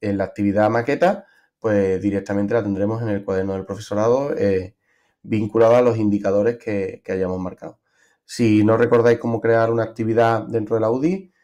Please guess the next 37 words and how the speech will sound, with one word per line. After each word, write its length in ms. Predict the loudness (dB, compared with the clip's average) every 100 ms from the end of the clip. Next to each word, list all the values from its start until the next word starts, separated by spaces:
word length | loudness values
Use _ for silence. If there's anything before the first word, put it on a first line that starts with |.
| _ -6
en 220 | -2 0
los 160 | -2
tutoriales 600 | -4 -8 -2 0 2 0
sobre 600 | -2 0 2 2 0 0
la 420 | 2 2 0 -2 -6
generación 460 | -6 -4 -4 -4 -4
y 20 |
la 80 | -2
elaboración 480 | -2 -2 -4 -6
de 60 | -4
udi, 380 | -2 -2 -4 -8 _ _ _
os 320 | -8 -4 -2 -4
aconsejo 440 | -8 -8 -6 -4
que 60 | -2
los, 140 | -2 -4 -4
que 100 | -6
los 120 | -4
miréis 420 | 0 4 4 2
y 0 |
lo 160 | -2 -4
podáis 360 | -6 -6 -6
ver. 160 | -10 -20 _ _ _ _ _ _ _ _ _
Para 220 | 4 4
comprobar 360 | 4 2 4 4
que 80 | 2
está 120 | 2
en 80 | 2
el 60 |
cuaderno 240 | 4 4 2
del 80 | 0
profesorado, 440 | -2 -2 0 0
podemos 320 | 0 0 0
volver 280 | 0 2 2
al 120 | 2
cuaderno 300 | -4 -6 -4
de 100 | -4
clase, 560 | -2 -2 0 -2 -2